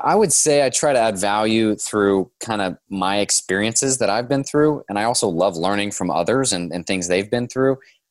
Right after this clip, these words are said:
Uh, it's amazing to, to kind of see how people are brought to mobile home parks specifically, 'cause I get people that reach out specifically, you know, younger guys that are interested in kind of getting into the game. And,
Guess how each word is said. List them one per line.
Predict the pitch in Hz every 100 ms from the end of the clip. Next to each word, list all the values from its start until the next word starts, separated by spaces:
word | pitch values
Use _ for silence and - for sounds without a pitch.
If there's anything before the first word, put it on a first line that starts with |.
| -
Uh, | 92 95 90
it's | 104
amazing | 113 101 104 120 113 110 101 92
to, | - 101 92 85 -
to | 98
kind | - 107
of | 92
see | - - 123 110 101 90 _ _ -
how | 107 107
people | 107 123 107 107 95
are | 90 90 87 - _ _
brought | 98 87 98 104 104 -
to | - - 104 110 110 104
mobile | 101 104 101
home | - 101 107
parks | 104 113 -
specifically, | - - - - 98 127 131 135
'cause | 113 110
I |
get | 135 123
people | 123 113
that | 104 95
reach | 101 92
out | 92 92 92 -
specifically, | - - 170 151 127 123 107 - - - -
you | 95
know, | 69
younger | 78 107 123 117
guys | 98 110 110 110 98
that | 90
are | 87
interested | 123 131 - 127 117
in | 104 92
kind | 101 98
of | 92 80 _ 85 85
getting | 117 113
into | 113 113
the | 98
game. | 87 95 101 101 95
And, | 85